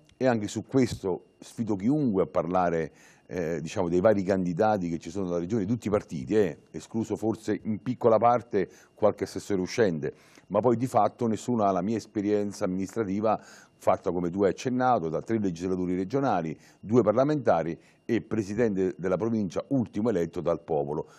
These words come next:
Questo mi fa ancora di più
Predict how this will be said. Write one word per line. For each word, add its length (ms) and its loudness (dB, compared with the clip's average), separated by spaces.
Questo 340 4
mi 120 2
fa 280 4
ancora 420 4
di 120 -4
più 260 2